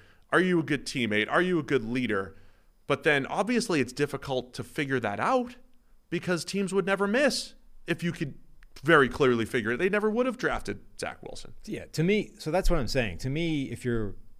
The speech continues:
Speaker 2: looking back and you're saying, "What are the learnings we can take from the Zach Wilson failure?" which I think it is at this point, is I don't think you can necessarily have seen coming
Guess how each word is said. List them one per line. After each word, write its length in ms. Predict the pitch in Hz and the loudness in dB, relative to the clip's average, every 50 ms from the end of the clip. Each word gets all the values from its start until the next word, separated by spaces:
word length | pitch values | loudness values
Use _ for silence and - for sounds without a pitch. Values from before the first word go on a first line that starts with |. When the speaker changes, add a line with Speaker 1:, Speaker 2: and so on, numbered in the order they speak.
| - - - - | -18 -18 -10 -2
Speaker 2:
looking 360 | 117 151 190 - 185 156 131 | 0 0 0 2 0 -2 0
back 240 | 113 113 107 101 - | 2 2 2 0 0
and 60 | 110 | -4
you're 60 | 104 95 | -6 -6
saying, 240 | - 113 101 92 | -6 -6 -6 -4
"What 160 | 95 123 147 151 | -2 -2 0 0
are 40 | |
the 80 | 123 120 | 0 -2
learnings 520 | 113 110 113 113 113 113 107 95 90 78 | -2 -2 -2 -2 -2 -2 -4 -4 -6 -6
we 100 | 92 104 | -8 -8
can 140 | - - 82 | -6 -6 -6
take 340 | - - 98 92 82 - - | -6 -6 -8 -8 -8 -10 -12
from 180 | - 107 90 87 | -14 -12 -12 -10
the 80 | 85 | -8
Zach 280 | - 110 92 90 - - | -8 -8 -8 -8 -10 -10
Wilson 500 | 107 95 87 85 - 101 87 80 78 - - | -8 -8 -8 -8 -10 -10 -12 -12 -14 -16 -16
failure?" 640 | - - - 131 110 95 82 78 71 69 73 - - - - | -14 -6 -4 -4 -4 -4 -6 -10 -12 -14 -16 -18 -18 -16 -16
which 140 | 117 98 - | -14 -12 -10
I 80 | 92 87 | -10 -8
think 160 | 95 92 90 | -10 -10 -10
it 100 | 90 87 | -10 -10
is 160 | 85 82 76 | -10 -10 -12
at 100 | 78 - | -14 -16
this 160 | - - - | -18 -18 -18
point, 260 | - - - - - - - - - - - - - - - - | -16 -16 -16 -16 -16 -16 -16 -16 -18 -18 -18 -18 -16 -16 -14 -10
is 460 | - 117 113 110 104 101 95 - - - - - - - - - _ _ - - - | -8 -6 -4 -4 -4 -4 -6 -6 -8 -10 -10 -12 -14 -18 -20 -20 _ _ -20 -10 -2
I 120 | - 131 156 | 2 4 4
don't 220 | 165 151 143 - - | 4 2 0 -2 -2
think 240 | 156 143 123 - | -2 -2 0 -2
you 80 | 127 - | -4 -4
can 140 | - 117 107 | -4 -4 -4
necessarily 640 | 117 127 120 - - - - 131 117 113 107 104 104 | -4 -4 -6 -6 -8 -6 -4 -2 -2 -2 -2 -4 -6
have 120 | 98 - | -6 -6
seen 220 | - 123 113 110 | -6 -4 -4 -4
coming 500 | 104 - 113 107 101 95 92 90 87 87 | -6 -6 -8 -8 -6 -8 -8 -10 -10 -12